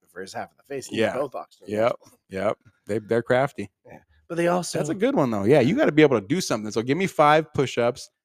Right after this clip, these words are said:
Speaker 2: give me ten jumping jacks, and watch the plane flip. <laughs> Watch the plane
Speaker 1: Just time them how long it takes to take off their seatbelt and get out of their seat. That's all you gotta do.
Speaker 2: I bet they're quick at that.
Speaker 1: I don't, you, they gotta dig underneath.
Speaker 2: Uh, uh,
Speaker 1: They
Speaker 2: they
Speaker 1: gotta
Speaker 2: gotta,
Speaker 1: dig.
Speaker 2: they gotta do that, like, half body
Speaker 1: Yeah.
Speaker 2: s-, shift.
Speaker 1: Oh, no,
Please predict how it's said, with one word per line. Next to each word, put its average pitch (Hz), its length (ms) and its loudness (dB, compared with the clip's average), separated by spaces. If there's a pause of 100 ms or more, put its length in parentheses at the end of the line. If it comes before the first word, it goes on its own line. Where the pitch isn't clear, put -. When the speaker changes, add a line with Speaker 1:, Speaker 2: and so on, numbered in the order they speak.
(120)
Speaker 2:
give 127 80 -2
me 127 120 0
ten 139 260 -2
jumping 117 340 -2
jacks, 104 400 -4
and 107 100 -18
watch 104 220 -2
the - 60 2
plane 135 280 4
flip. 123 300 2
<laughs> - 880 0
Watch 147 200 0
the - 80 6
plane 160 320 4
Speaker 1:
Just 185 260 -6 (120)
time 220 380 -2
them 196 120 -4
how 160 180 -6
long 175 200 -4
it 165 80 -14
takes 160 220 -10
to 135 80 -14
take 156 280 -12
off 160 180 -12
their 131 80 -10
seatbelt 156 460 -10
and 127 60 -16
get 135 120 -10
out 147 100 -8
of 135 60 -10
their 113 100 -12
seat. - 340 -12 (100)
That's 160 160 -10
all 190 120 -2
you 131 160 -8
gotta 92 160 -14
do. 196 320 -6 (180)
Speaker 2:
I 131 60 -14
bet 370 180 -12
they're - 100 -4
quick - 260 -4
at - 120 -12
that. 90 320 -8 (500)
Speaker 1:
I - 120 -14
don't, 78 240 -18
you, 135 120 -12
they 156 100 -8
gotta 117 340 -10
dig 123 260 -8
underneath. 110 340 -12 (340)
Speaker 2:
Uh, 170 40 -2
uh, - 140 -6
Speaker 1:
They 131 60 -10
Speaker 2:
they - 20 -
Speaker 1:
gotta 139 160 2
Speaker 2:
gotta, 147 120 -2
Speaker 1:
dig. 156 240 -2
Speaker 2:
they 127 60 -2
gotta 131 220 0
do 131 100 2
that, 110 120 -2
like, 110 120 -4
half 104 320 -4
body 107 240 0
Speaker 1:
Yeah. - 60 -8
Speaker 2:
s-, - 180 -12 (100)
shift. - 260 2
Speaker 1:
Oh, 185 180 4
no, 175 180 -2